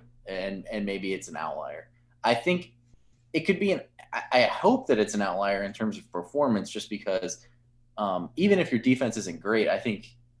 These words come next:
you can play a lot better than that. I, I mean, I, I'm gonna go out on a limb and say I don't think they're giving up fifty-nine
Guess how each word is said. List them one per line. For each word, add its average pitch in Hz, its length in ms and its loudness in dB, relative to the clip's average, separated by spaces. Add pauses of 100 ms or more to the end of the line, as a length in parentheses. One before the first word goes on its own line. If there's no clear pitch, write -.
(220)
you 117 100 -8
can 269 140 4
play 135 180 6
a 95 100 6
lot 147 300 0
better 110 240 4
than 87 160 -8
that. 95 340 -2
I, - 260 -2
I - 20 0
mean, 120 160 4
I, 127 240 2 (260)
I'm 147 140 2
gonna 190 140 2
go 151 140 6
out 139 100 8
on 123 120 6
a 98 120 4
limb 110 200 2
and 101 100 -6
say 90 160 0
I 92 60 2
don't 113 160 -2
think 120 100 -6
they're 107 80 -4
giving 95 240 -4
up - 160 -8
fifty-nine 90 380 -6